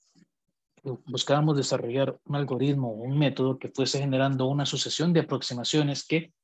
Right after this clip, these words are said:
convergieran al valor que estaban buscando. Entonces, ahora necesitamos definir entonces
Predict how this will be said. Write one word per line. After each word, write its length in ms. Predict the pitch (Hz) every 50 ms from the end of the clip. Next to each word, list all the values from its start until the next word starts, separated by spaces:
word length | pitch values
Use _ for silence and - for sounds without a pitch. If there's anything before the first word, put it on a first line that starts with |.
| _ _ -
convergieran 760 | - 156 160 151 135 - - - 139 131 135 143 151 - - _ _ _ _ _ _ -
al 200 | - 139 147 135
valor 340 | 127 120 113 113 117 117 -
que 80 | 131
estaban 360 | 117 - 123 117 117 117 117
buscando. 560 | 113 117 113 - - 180 185 165 131 110 - _ _ _ _ _ _ _ _ _ _ _ _ _ _ _ _ _ _ _ _ - -
Entonces, 600 | 143 139 127 - 127 113 113 110 - 135 127 -
ahora 500 | 120 117 120 135 143 147 165 165 - _ _ _ _ _ _ _ _ _ _ _ _ _ _ _ _ _ -
necesitamos 580 | 147 131 - - 139 131 - 139 135 143 147 131
definir 340 | 143 139 - 139 135 135
entonces 560 | 139 135 131 - 120 120 113 117 123 - -